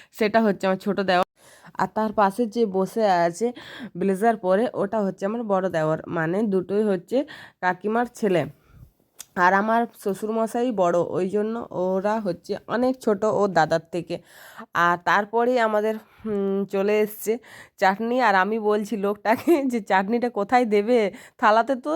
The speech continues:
জায়গাই নেই চাটনি নেওয়ার।" চাটনিটা আমি বলছিলাম যে, উম,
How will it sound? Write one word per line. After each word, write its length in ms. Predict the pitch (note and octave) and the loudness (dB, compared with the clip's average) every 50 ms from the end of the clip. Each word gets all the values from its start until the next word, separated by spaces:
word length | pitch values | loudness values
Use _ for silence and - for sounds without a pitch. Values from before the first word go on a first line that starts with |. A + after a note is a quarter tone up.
| F4 C#4+ A3+ | -2 -2 2
জায়গাই 520 | G3+ G3+ F#3+ G#3 A3+ B3 C4 C#4 C#4 C#4+ | 2 4 4 4 2 2 2 2 2 2
নেই 200 | C#4 C4 B3 A#3+ A3+ | 2 2 0 0 0
চাটনি 380 | G3+ G#3 G3+ G#3 G#3 B3 B3 B3 | 2 2 0 0 0 -2 -2 -2
নেওয়ার।" 340 | A#3 G#3 G3 F#3+ F#3 F3 F3 - - - - - _ _ - | 0 0 2 2 2 0 -2 -4 -8 -20 -20 -20 _ _ -2
চাটনিটা 680 | G3+ G3 G#3 G#3+ - - - - - A4 B4 - - A4+ A4 G#4 G#4 G#4 F#4 C#4+ | 2 2 2 2 2 -6 -12 -2 -2 -2 -2 2 2 4 4 4 4 2 2 2
আমি 200 | A#3+ B3 C4+ C#4+ | 2 2 2 0
বলছিলাম 460 | C4 A#3+ A#3+ A#3 B3 B3+ C4+ B3+ C4 C4+ | 2 2 2 2 2 0 0 0 0 0
যে, 120 | A#3+ C4 C#4 C4 - - - - - - _ | 0 0 -2 -4 -4 -10 -20 -20 -20 -20 _
উম, 120 | G#3 G#3+ | -8 -4